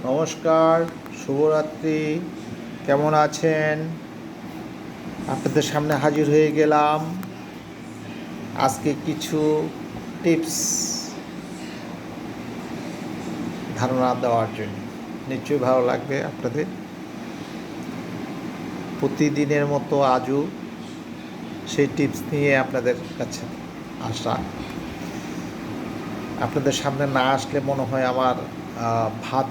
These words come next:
হজম হয় না। এটা একটা, আহ, চাকরির অংশ হিসেবে হয়ে গেছে যে বন্ধের দিনগুলা আপনাদের জন্য কন্টেন্ট করা। আপনারা নিশ্চয়ই সেই কন্টেন্টগুলা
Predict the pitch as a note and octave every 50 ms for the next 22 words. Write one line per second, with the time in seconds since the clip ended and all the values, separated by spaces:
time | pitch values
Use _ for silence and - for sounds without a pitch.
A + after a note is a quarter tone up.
0 | - - - B2 A#2+ B2+ B2 A2+ G#2 - - A2+ A2 A2 G#2+ G#2+ G#2+ A2+ A2+ -
1 | - - - - - - - - - - - - - - - - - B2+ - -
2 | C#3+ C3+ C3 - - - C#3+ C3+ C3+ C3+ C3 - - - - - - - - -
3 | - - - A#2+ A2 A#2 A2+ A2+ A2 G#2 G2 E2+ - - - - - - D3+ C#3+
4 | C#3 - - D#3 D3 C#3 C#3 C#3 C3+ - - D#3 D3 C#3+ C#3 C3+ - D3+ C#3+ C#3+
5 | C3 B2+ C#3 C#3 C3+ C3 B2+ B2+ A#2+ - - C#3 F3 A3+ A#3 - - - - -
6 | - - - - - - - - - A#2 B2 A#2+ B2 C3+ C3+ C3 C3+ C3+ C3 C3+
7 | C#3+ C#3 C3+ C3 C#3 C3 C3 C3 C3 C3+ C3 - - C#3 A#2 B2+ C3 B2 B2+ B2
8 | B2 A#2+ - C3 B2 A#2+ A2+ B2+ B2 A#2+ B2 - B2+ A#2 A#2 C#3 E3+ F3+ - -
9 | - - - - - - - - - - - - - - - - - - - -
10 | - - A#2+ A#2 - C#3+ C#3 C3+ C#3 C#3 C3+ - - - D3 D3 C#3+ C#3 C#3 -
11 | - - - C#3+ C#3 - C#3+ C#3 B2+ - C#3+ C3 B2+ B2+ C3 C3 C3 B2+ B2+ C#3
12 | C#3